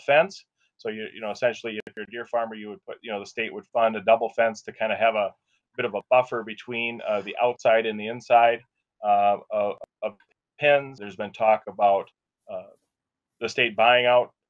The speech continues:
these herds, uh, paying full, full lock, stock, barrel price for all the animals. Um, you know, I think that there is a, a lot of, the worst thing we do is take a shotgun approach,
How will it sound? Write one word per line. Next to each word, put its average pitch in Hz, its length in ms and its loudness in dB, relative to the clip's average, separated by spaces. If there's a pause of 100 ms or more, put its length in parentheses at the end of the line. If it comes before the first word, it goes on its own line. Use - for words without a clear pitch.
(100)
these 117 160 -10
herds, 113 520 -6
uh, 104 180 2 (140)
paying 113 600 -2
full, 117 200 -2 (160)
full 123 120 -8 (100)
lock, 110 300 4
stock, 113 340 2
barrel 110 240 -6
price 110 320 -6
for 107 340 -8
all 110 160 0
the 107 140 -8
animals. 113 460 -4 (420)
Um, 110 380 4 (180)
you 131 80 -10
know, 120 100 6
I 117 120 8
think 131 240 -2
that 107 160 -8
there 127 180 -2
is 113 140 -10 (100)
a, 107 160 -6 (160)
a 110 60 -2
lot 117 300 8
of, 107 320 0 (460)
the 123 80 -8
worst 156 220 -4
thing 151 140 -2
we 127 100 -2
do 127 140 -6
is 117 100 -8
take 120 140 -8
a 107 40 -10
shotgun 127 400 0
approach, - 560 -10